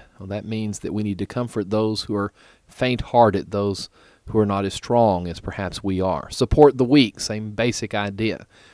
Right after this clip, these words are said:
Relates to perhaps moral and spiritual debility,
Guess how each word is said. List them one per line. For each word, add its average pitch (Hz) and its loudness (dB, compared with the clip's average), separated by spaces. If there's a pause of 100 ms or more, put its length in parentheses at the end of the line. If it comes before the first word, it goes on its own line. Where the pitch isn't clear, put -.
(220)
Relates 101 -2
to 98 -2
perhaps 107 -6
moral 107 6
and 90 -4
spiritual 113 0 (120)
debility, 107 0